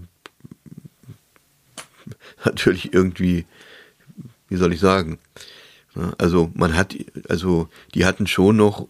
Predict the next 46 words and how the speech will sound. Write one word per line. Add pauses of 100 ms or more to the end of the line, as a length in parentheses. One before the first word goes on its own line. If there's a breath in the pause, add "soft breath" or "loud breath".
(300)
also
die
haben
jetzt (500 soft breath)
vielleicht
dann
noch
dreißig,
vierzig,
fünfzig
Jahre (480)
durchgehalten,
aber, (200)
aber
waren
dann
doch (420 loud breath)
noch (160)
durch
den
Krieg (520)
sta-, (100)
also
stark (260 loud breath)
geschwächt
oder
geschädigt. (760 loud breath)
Wie
auch
immer,
also
so
mal,
ich,
ich
stell
mir
das
so
vor,
wie
so,
wie
so
ein
Invalide,